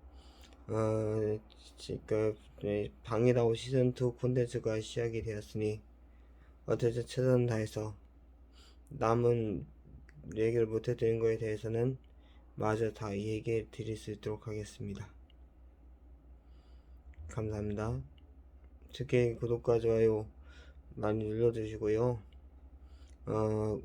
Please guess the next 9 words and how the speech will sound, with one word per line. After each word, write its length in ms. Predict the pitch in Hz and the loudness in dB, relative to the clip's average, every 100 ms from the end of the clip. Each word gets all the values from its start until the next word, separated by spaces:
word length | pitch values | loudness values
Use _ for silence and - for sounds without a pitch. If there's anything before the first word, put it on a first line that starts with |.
| - | -8
구독자 440 | 113 117 120 113 107 | -4 0 2 2 2
오늘 260 | 113 113 | 2 2
천만 460 | 113 127 131 123 117 | 0 0 2 2 2
갈 140 | 117 | -2
수 120 | 107 110 | -6 -8
있도록 480 | - 107 110 113 - - - - - - - - - | -2 0 0 -2 -8 -18 -20 -20 -20 -20 -20 -20 -14
좀 220 | - 113 | -2 -2
힘써주시면 840 | 113 131 131 123 120 113 110 110 107 | 2 0 2 0 -2 -8 -6 -6 -6
감사하겠습니다. 840 | 107 104 107 104 - 101 101 101 | -8 -8 -8 -8 -8 -8 -8 -10